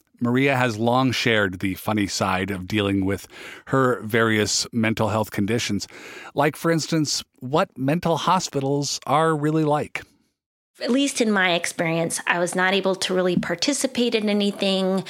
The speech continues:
Speaker 2: Uh, there were a few extremely sad activities, uh, that were, uh,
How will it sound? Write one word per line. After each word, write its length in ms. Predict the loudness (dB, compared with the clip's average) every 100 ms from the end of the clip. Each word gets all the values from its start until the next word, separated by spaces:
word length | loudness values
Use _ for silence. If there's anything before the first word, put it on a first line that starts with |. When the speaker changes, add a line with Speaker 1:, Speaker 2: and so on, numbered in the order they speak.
| -10 -12 -14 -4
Speaker 2:
Uh, 720 | 0 2 2 2 2 0 -2 -6
there 300 | -2 0 2
were 340 | 2 2 0 -2 -10 -14 -14 -18 _ _
a 80 | -8
few 540 | -6 0 2 2 0 -2 -10
extremely 1120 | -8 -8 -8 -8 -4 -2 2 2 2 2 0
sad 420 | 0 -2 0 -2
activities, 960 | -4 -4 -2 0 0 0 0 0 -4 -6 -10 -10 -10 -4
uh, 400 | 0 2 2 0 0
that 280 | 0 0 0
were, 500 | 0 2 2 0 -2 -6 -2
uh, 480 | 0 0 0 0